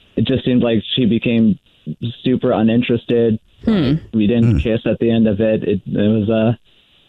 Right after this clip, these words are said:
Speaker 1: I thought things were going well when we were chatting, but I, I don't know. It just seemed weird to me that, uh, she hasn't reached back out yet.
Speaker 3: Okay, but by the end of the date, you could tell that her mood had turned?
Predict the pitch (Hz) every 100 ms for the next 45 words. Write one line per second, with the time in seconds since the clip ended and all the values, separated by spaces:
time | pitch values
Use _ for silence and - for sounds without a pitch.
0 | - 123 131 135 101 123 120 117 113 120
1 | 120 117 117 123 135 120 113 113 107 -
2 | 120 127 113 104 98 92 - _ _ _
3 | _ _ _ _ _ - - 101 135 98
4 | 98 101 117 104 113 117 104 104 107 95
5 | 95 95 95 92 - - - 73 80 80
6 | 98 104 101 104 107 - - _ 80 95
7 | - 107 98 104 117 - - - - 120
8 | 120 110 - - 139 147 139 143 160 175
9 | 147 139 147 127 101 120 120 - 113 113
10 | 107 107 107 104 110 104 85 101 107 127